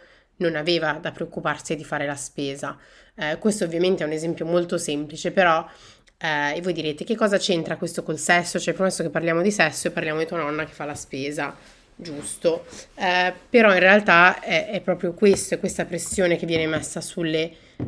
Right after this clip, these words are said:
ehm, relazioni. Ehm, e quindi co-, come fa una relazione effettivamente a non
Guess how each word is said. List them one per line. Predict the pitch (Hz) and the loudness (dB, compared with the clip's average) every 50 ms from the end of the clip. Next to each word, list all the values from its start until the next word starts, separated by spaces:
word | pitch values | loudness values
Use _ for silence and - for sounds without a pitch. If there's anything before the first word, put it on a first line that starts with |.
| - | -8
ehm, | - - 156 151 151 151 156 156 - - - _ _ - | -4 -4 -2 -2 -2 -4 -4 -6 -8 -10 -14 _ _ -14
relazioni. | - - 170 160 160 156 151 - - - - - 180 165 156 156 151 151 151 151 151 151 - _ _ _ _ - - _ _ _ - | -8 -6 -2 -2 -2 -2 -4 -6 -8 -6 -4 -2 0 0 0 0 0 -2 -2 -4 -4 -6 -10 _ _ _ _ -20 -20 _ _ _ -6
Ehm, | - 160 156 151 147 151 151 156 - - - 175 - 185 196 196 202 202 196 190 - - 214 _ _ _ _ - | -4 -2 -2 -2 -2 -4 -4 -6 -8 -8 -8 -10 -10 -10 -10 -10 -10 -12 -12 -14 -14 -18 -20 _ _ _ _ -6
e | - 185 165 - - - | -4 -4 -4 -4 -6 -10
quindi | - - 214 196 180 180 175 - - - | -2 0 2 2 2 0 -2 -4 -6 -12
co-, | - - 208 208 | -8 -8 -6 -6
come | - - 220 208 202 | -4 -2 0 0 2
fa | 202 - 214 | 2 2 4
una | 208 196 175 | 4 4 4
relazione | 165 160 165 170 170 - - 202 175 170 | 4 4 2 2 0 0 0 0 2 2
effettivamente | 151 - - 175 - - - 185 196 208 196 170 165 156 160 165 - 175 170 190 - | 0 -2 -4 -8 -6 -4 2 4 6 6 6 4 4 2 0 2 2 2 2 2 0
a | - 175 | -2 -2
non | 180 180 170 165 170 175 175 175 175 175 175 175 - | 2 4 4 4 4 4 6 6 6 6 6 4 2